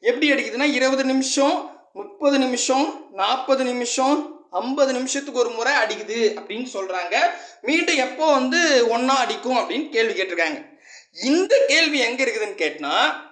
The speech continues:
ஆஹ், இதே ஆறாம் வகுப்பு டேர்ம் டூல இருபதாவது பேஜ் நம்பர்ல,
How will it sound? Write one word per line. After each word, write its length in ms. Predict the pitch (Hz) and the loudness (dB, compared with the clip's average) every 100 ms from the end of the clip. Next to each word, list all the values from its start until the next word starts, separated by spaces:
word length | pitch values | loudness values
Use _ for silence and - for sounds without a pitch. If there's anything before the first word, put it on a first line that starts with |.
| _ _ | _ _
ஆஹ், 600 | 190 214 214 202 208 208 | 2 4 4 2 0 0
இதே 420 | 226 302 330 - | 0 2 2 0
ஆறாம் 360 | 208 254 294 269 | 0 2 2 2
வகுப்பு 360 | 254 - 311 | -2 -4 -8
டேர்ம் 520 | - - 262 240 - - | -6 0 2 0 -6 -2
டூல 600 | 294 302 190 233 - - - _ _ | 0 2 2 2 0 -10 -20 _ _
இருபதாவது 920 | _ 208 294 339 359 359 330 294 233 | _ -2 2 2 2 2 4 4 2
பேஜ் 440 | - 240 233 226 208 | -2 2 2 2 -4
நம்பர்ல, 540 | 185 180 165 147 143 | -6 -2 -4 -2 -2